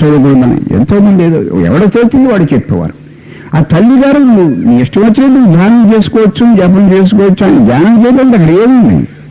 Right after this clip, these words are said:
ఆయన ఎక్కడ ఉన్నాడో తల్లికి తెలియదు కదా అనేది. ధ్యానం చేసేవాడు అక్కడ లేడు, ధ్యానం చేసేవాడు అప్పటికే పోయాడు వాడు.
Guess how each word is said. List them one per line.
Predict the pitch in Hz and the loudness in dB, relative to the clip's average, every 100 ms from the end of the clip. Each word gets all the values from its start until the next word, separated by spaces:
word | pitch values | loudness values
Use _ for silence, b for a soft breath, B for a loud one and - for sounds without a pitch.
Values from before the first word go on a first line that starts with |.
| - - - - | -20 -20 -10 -4
ఆయన | 123 | -2
ఎక్కడ | 123 113 208 | -2 0 0
ఉన్నాడో | 226 233 254 | 2 2 0
తల్లికి | - 190 247 226 | 0 0 2 2
తెలియదు | 214 247 277 240 | 2 2 2 0
కదా | 151 | -2
అనేది. | 110 85 73 - - - - - - - - - - - - - - - - - - - - - - - - - - - - | -2 -4 -6 -12 -20 -20 -20 -20 -20 -20 -20 -20 -20 -20 -20 -20 -20 -20 -20 -20 -20 -20 -20 -20 -20 -20 -20 -20 -20 -20 -6
ధ్యానం | 82 98 170 220 - | -4 0 0 0 0
చేసేవాడు | 170 180 247 254 | 0 0 0 0
అక్కడ | 247 | 0
లేడు, | 202 196 233 | 0 2 2
ధ్యానం | 170 120 156 226 220 | 2 0 2 2 2
చేసేవాడు | 226 240 247 | 0 0 0
అప్పటికే | 165 220 233 226 | 0 0 2 0
పోయాడు | 208 247 240 135 | 0 0 0 0
వాడు. | 101 - - | -2 -4 -10